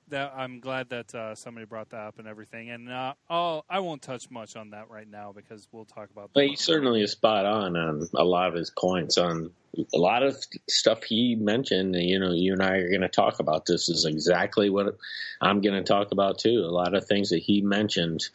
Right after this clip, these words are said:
Speaker 2: is what happened in this game and, um, adjustments and things like that. But, uh, yeah, we'll,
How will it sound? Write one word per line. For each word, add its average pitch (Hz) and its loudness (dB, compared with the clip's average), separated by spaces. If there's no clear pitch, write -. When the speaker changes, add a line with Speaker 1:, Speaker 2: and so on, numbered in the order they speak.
Speaker 2:
is 90 4
what 90 4
happened 95 0
in 95 0
this 92 0
game 95 2
and, 85 -2
um, 82 -2
adjustments 95 0
and 85 -2
things 87 0
like 82 -2
that. 87 2
But, 73 0
uh, 78 2
yeah, 80 0
we'll, 87 2